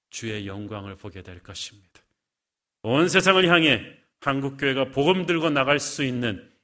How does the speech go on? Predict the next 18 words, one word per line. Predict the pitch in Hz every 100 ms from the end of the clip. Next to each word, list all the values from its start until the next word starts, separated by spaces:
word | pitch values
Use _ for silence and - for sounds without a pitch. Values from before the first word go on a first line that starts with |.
| 117
영적인 | 143 165 - 156 156
힘을 | - - 269 220 101 - - _ _ _
갖게 | - 113 120
될 | 107 101
줄로 | - 98 101
믿습니다. | 95 92 - 92 92 - - _ _ _ -
우리도 | 117 135 135 165 - 131 127
다윗처럼 | 117 117 120 - 117 107 90 _ _ _ _ _ _ _ _ _ -
믿음으로, | 117 117 98 92 92 - _ _ _ _ _ _ _ _ _ _ -
감사로, | 98 95 104 113 101 92 _ _ _ _ _ _ _
찬양으로, | - - 110 107 104 98 90 87 _ _ _ _ _
소망으로 | - - 127 165 165 160 139
기도하는 | - 117 117 117 107 147 185 - _ _ _
그런 | - 101 107
기도의 | 107 110 104 98
용사 | 98 98 101
되기를 | 95 90 90 92
축원합니다. | - - 95 87 82 85 - 87